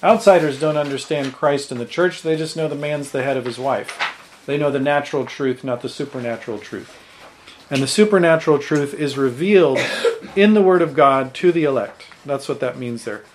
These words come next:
In and by the Word the mysteries of salvation are brought and revealed to us by Christ himself through the power of his Spirit. And that's what enables us to believe.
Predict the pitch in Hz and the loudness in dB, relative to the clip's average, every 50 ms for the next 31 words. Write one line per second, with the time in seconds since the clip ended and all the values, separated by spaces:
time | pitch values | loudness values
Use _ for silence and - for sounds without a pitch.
0 | - - - - _ - 170 175 185 190 196 185 180 160 156 165 160 160 160 156 | -18 -18 -18 -18 _ -6 -2 0 2 2 2 2 0 2 4 6 6 6 6 4
1 | 156 156 151 147 139 135 135 127 123 113 110 117 - - _ - - - - 135 | 2 2 0 -2 -2 -2 -2 -2 -2 -4 -6 -8 -14 -18 _ -20 -20 -18 -12 -10
2 | 131 135 147 156 151 - - 156 147 143 131 135 139 123 - - 147 135 131 139 | -8 -4 -2 -2 -4 -4 -8 -6 -6 -6 -4 -6 -6 -8 -6 -6 -6 -4 -4 -4
3 | 135 131 127 - 143 127 120 113 127 127 127 123 123 - - - 143 135 135 139 | -4 -6 -6 -8 -10 -10 -10 -8 -6 -6 -4 -4 -4 -6 -8 -12 -10 -8 -4 -4
4 | 139 127 131 156 180 226 269 254 196 - - 147 110 98 107 113 - - - - | -4 -4 -4 -2 -2 -2 -2 -4 -6 -6 -6 -6 -6 -6 -8 -12 -14 -14 -8 -4
5 | 143 143 170 175 - - 190 190 196 185 - - 208 185 175 165 - 214 233 220 | -2 -2 -2 -2 0 0 0 0 0 -2 -6 -8 -8 -8 -8 -8 -6 -4 -4 -4
6 | - - - - - - - - _ - - - - - 156 156 156 156 - - | -4 -6 -10 -18 -20 -20 -20 -20 _ -20 -20 -18 -8 -2 0 0 0 -2 0 0
7 | 165 160 160 160 156 156 147 135 139 131 - - - 202 214 170 107 - - _ | 2 4 4 4 4 2 2 -2 -6 -8 -10 -10 -8 -8 -6 -6 -8 -10 -14 _
8 | _ _ _ _ _ _ _ - - - - - - - - - 135 139 143 147 | _ _ _ _ _ _ _ -20 -20 -20 -20 -20 -20 -14 -8 -4 2 4 4 4
9 | 147 - 180 170 170 - 160 156 160 175 202 208 214 165 143 143 135 135 - - | 4 4 0 0 0 0 -2 -2 0 0 0 0 -2 -2 -2 -4 -4 -4 -6 -8
10 | - 170 156 151 170 202 247 262 190 117 101 - - - | -10 -8 -6 -4 -2 -2 -2 -2 -4 -6 -8 -10 -16 -20